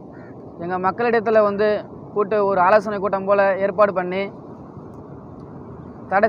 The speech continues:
செஞ்சிருந்தாலும் எங்களுக்கு மனசு ஓரளவுக்கு சரி, நல்லது கெட்டதுன்னு பார்த்துட்டு நாங்க வந்து ஓகே சொல்றப்போ, அது சரி விடுங்க. இப்ப என்னன்னாக்கா,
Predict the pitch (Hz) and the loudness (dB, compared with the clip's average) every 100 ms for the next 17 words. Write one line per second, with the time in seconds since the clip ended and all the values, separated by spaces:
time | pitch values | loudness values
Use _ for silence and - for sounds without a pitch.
0 | 226 214 208 220 220 220 247 233 214 202 | 2 0 0 0 6 6 6 2 0 2
1 | 220 214 214 208 214 208 214 202 214 208 | 2 2 6 6 6 4 4 4 4 2
2 | 196 208 220 214 202 202 196 196 190 185 | 2 4 4 2 0 0 0 0 -2 -4
3 | 180 180 180 170 170 160 143 160 165 - | -4 -4 -4 -4 -6 -6 -4 -4 -4 -10
4 | - - - - - - - - - - | -18 -18 -18 -18 -18 -20 -20 -20 -20 -20
5 | - - - - - - - - - - | -20 -20 -20 -20 -20 -20 -20 -20 -20 -20
6 | - - 175 233 233 240 233 269 254 165 | -20 -6 0 0 2 2 4 4 4 4
7 | - - - - - 185 180 180 185 247 | -2 -20 -20 -20 -10 -4 0 0 0 0
8 | 262 220 | 2 4